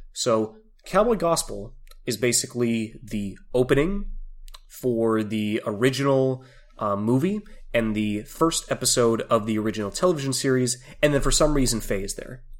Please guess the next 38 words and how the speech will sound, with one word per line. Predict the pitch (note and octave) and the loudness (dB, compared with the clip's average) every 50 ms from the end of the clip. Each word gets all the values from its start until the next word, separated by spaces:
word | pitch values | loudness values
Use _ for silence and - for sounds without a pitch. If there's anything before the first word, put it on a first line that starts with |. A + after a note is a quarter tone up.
| - - - - - _ - | -14 -14 -14 -14 -16 _ -2
It | - C#3+ C#3 | 0 0 2
is | D3 B2+ C#3 - | 2 0 0 2
a, | - C3 B2+ B2 B2 A#2+ A#2+ A#2+ A#2+ | 2 4 4 4 4 4 2 0 0
so | - - - C3+ B2+ B2+ B2 | 0 0 2 4 4 4 4
I | - B2 | 2 0
guess, | B2 A2 C3+ E3+ F3 - - | -2 0 0 0 2 2 0
let's | C#3+ B2+ - - | 0 0 0 -2
see, | - A2 G2+ | -2 -2 -6
if | G2+ G2 | -6 -4
it | A#2 A2 | -2 -2
was | A2 G2+ | -2 -2
a | - | -2
fifty-minute | - - G3+ G3+ G#3+ G#3 G3+ F3+ D3+ | 0 0 0 0 2 0 0 0 2
episode | B2+ - - - - - A#2+ A#2 A#2 A2+ G2+ | 2 0 2 2 2 4 4 4 2 2 2
with | A2 G#2+ - | 0 0 0
an | A2+ A#2 | 0 0
eight-minute | C3+ - - C3+ C3 B2 B2 A#2 | 0 0 0 0 0 0 0 0
opening, | - A2 G#2+ - A2 A2 G#2+ G#2+ | -2 -4 -2 0 -2 -2 0 -2
and | G#2+ G#2+ | -2 -2
then | G#2+ G#2+ | -2 -2
you | G#2 G#2 | -2 -4
take | - - - D#3 D3+ D#3 | -4 -2 -4 -2 0 2
out | D3 C3 - | 0 2 2
the | C#3+ | 0
majority | B2+ A#2+ A2 A#2 A#2 A#2 A#2 A#2 A#2 A2+ A2+ A2+ A2+ | -2 -2 -2 0 0 0 2 2 2 2 2 0 0
of | - A2 G#2+ G#2 G#2 G2+ F#2+ G2 | 2 2 2 2 2 -2 -4 -2
the | G#2+ G#2 G#2 G#2+ A2 - | -2 0 0 -2 -2 -2
openings | B2 A#2+ B2+ B2 A#2+ A#2 A2+ A2 | -2 -2 -2 -2 -2 0 -2 -2
and | A2 G#2 | -2 -2
endings, | A2 A2 G#2+ G#2 G#2 G#2 - | -2 0 -2 -4 -4 -4 -4
then | A#2 A#2 | -2 -2
you | B2 B2+ | -2 -4
basically | B2+ - G#3+ A3+ A3 - A3+ - F#3 D3+ | -2 0 0 0 2 0 -2 0 -2 2
got | C3 C#3 C3 B2+ A2+ A2+ | 4 6 6 6 4 0
just | F3 D3+ C3 D3 F3+ F3 - - | -8 -8 -2 0 0 0 0 -2
about | D#3 C3 B2 A#2 A#2 | 0 2 2 2 2
forty | - - - A#2+ A2+ A2+ G2+ F#2 | 0 -8 -6 -6 -4 -4 -6 -6
minutes. | - C2+ - - - - - | -10 -12 -8 -8 -8 -8 -8